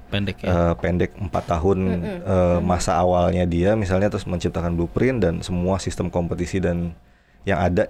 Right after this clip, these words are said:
Speaker 2: itu mungkin bikin ininya dulu ya, pondasinya kuat.
Speaker 3: Mhm.
Speaker 2: Kalau pondasinya udah kuat, nanti pemimpin berikutnya akan lebih gampang gitu
Speaker 1: Iya,
Speaker 2: kan.
Speaker 1: iya.
Speaker 2: Eh, terus kemudian pembinaan usia dini itu kalau dibilang targetnya dua ribu empat puluh itu kan masih sekitar berapa tahun?
Speaker 1: Dua puluh,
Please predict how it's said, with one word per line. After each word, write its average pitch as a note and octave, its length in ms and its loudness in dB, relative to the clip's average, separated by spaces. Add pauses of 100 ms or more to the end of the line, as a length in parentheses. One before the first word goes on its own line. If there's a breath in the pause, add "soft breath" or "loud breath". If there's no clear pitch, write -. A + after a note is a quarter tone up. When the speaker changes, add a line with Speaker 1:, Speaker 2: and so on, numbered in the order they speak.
Speaker 2:
itu B2 240 0
mungkin A#2+ 480 2
bikin G#2 340 0
ininya G2+ 300 2
dulu G2+ 240 4
ya, E2+ 80 2
pondasinya G2+ 800 2
kuat. F#2 240 0
Speaker 3:
Mhm. G#2 80 -2
Speaker 2:
Kalau F#2+ 160 4
pondasinya A2+ 480 2
udah A#2+ 80 4
kuat, D#3+ 260 0
nanti A#2+ 460 0
pemimpin G#2 400 2
berikutnya G2 480 2
akan F2+ 240 0
lebih E2 160 0
gampang F#2 480 -2
gitu E2+ 160 -8
Speaker 1:
Iya, E2 80 -14
Speaker 2:
kan. - 80 -20
Speaker 1:
iya. - 120 -20 (520 soft breath)
Speaker 2:
Eh, F2 220 -8 (100)
terus G#2 240 -2
kemudian G2+ 560 0 (240 loud breath)
pembinaan G2 480 2
usia G2+ 260 2
dini G2 300 4
itu A2 80 -2
kalau A2+ 400 2
dibilang G2 420 2
targetnya G2+ 380 2
dua G2 160 4
ribu F#2+ 160 2
empat F2+ 240 0
puluh G#2 180 4
itu B2 80 -2
kan C3 140 0
masih G2+ 240 -2
sekitar F#2 500 -2 (460)
berapa F2 240 -2
tahun? A2 320 -2
Speaker 1:
Dua - 40 -8
puluh, G#2+ 200 -4